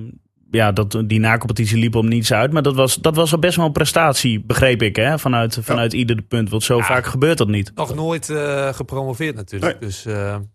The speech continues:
Speaker 1: Altijd in die vijfde klasse. Dus dan kom je ook altijd dezelfde clubs tegen, of niet?
Speaker 2: Nou ja, ik ben in die vijfentwintig jaar tijd ben ik natuurlijk wel heel veel clubs tegengekomen.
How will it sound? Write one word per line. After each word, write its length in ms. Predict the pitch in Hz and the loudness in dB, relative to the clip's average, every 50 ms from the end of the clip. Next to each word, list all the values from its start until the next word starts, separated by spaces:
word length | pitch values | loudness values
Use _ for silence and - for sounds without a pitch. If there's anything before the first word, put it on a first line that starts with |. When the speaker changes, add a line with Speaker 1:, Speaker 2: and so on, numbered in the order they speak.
| _ _ | _ _
Speaker 1:
Altijd 360 | _ 156 165 180 165 170 151 147 | _ 0 0 2 4 2 2 4
in 100 | 143 143 | 2 2
die 120 | 143 135 | 2 2
vijfde 320 | 123 143 139 139 131 120 | 2 4 4 4 2 0
klasse. 440 | 131 - 120 110 104 - - 104 - - _ _ | -2 0 0 0 0 0 -4 -8 -10 -12 _ _
Dus 120 | - 135 | -2 -2
dan 80 | 127 127 | 0 2
kom 140 | - 160 156 | 2 2 4
je 60 | 143 | 4
ook 120 | 139 131 | 4 2
altijd 320 | - 165 202 190 - 139 113 | 2 2 2 4 4 2 2
dezelfde 600 | 117 120 107 131 127 120 110 113 107 107 107 - _ _ _ _ _ - - - - | 2 2 2 2 2 2 2 2 0 0 -2 -4 _ _ _ _ _ -20 -16 -12 -2
clubs 260 | - 175 208 208 - | 2 2 2 2 2
tegen, 380 | - 180 147 127 117 107 - 104 | 2 4 4 4 2 2 0 -2
of 100 | 120 - | 0 2
niet? 340 | 156 139 113 95 - - _ _ _ _ _ | 2 2 2 0 -4 -8 _ _ _ _ _
Speaker 2:
Nou 200 | 123 160 170 156 | -2 0 2 2
ja, 100 | 151 143 | 4 2
ik 120 | 147 147 | 2 2
ben 120 | 147 156 | 2 0
in 60 | 151 151 | 0 0
die 120 | 151 143 | 0 2
vijfentwintig 460 | - 147 139 151 147 - 147 139 135 | 4 4 4 2 2 0 -2 0 0
jaar 200 | 139 131 131 127 | 2 2 2 2
tijd 220 | - - 131 135 131 | 2 2 0 2 0
ben 60 | 135 123 | 0 -2
ik 40 | 117 | -2
natuurlijk 280 | 120 - 143 117 113 113 | -2 0 0 0 0 2
wel 80 | 107 | 2
heel 140 | 127 127 123 | 2 0 0
veel 180 | - 135 127 120 | 0 -2 -4 -2
clubs 240 | 113 120 101 - - | -2 -4 -4 -2 -2
tegengekomen. 600 | 107 98 101 98 - - 104 98 104 117 139 | 0 0 0 -2 -2 -2 -2 -2 0 -2 -2